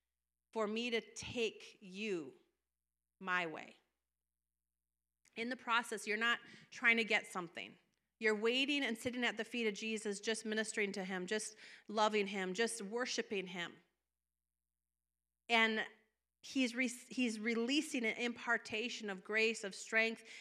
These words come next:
maybe of wisdom, of knowledge, of whatever it is that he knows that you have need of before you ask.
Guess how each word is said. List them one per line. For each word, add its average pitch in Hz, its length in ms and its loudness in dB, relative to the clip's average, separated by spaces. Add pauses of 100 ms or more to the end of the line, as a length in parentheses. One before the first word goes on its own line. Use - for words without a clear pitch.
(120)
maybe 233 280 4
of 202 120 4
wisdom, 226 500 4
of 202 100 0
knowledge, 220 360 2
of 214 120 -2
whatever 277 380 6
it 294 80 8
is 254 160 4
that 220 100 0
he 339 300 0
knows 214 320 2
that 196 80 -2
you 202 120 0
have 196 100 2
need 220 180 0
of 180 160 -2
before 175 260 -6
you 190 140 -2
ask. - 380 -2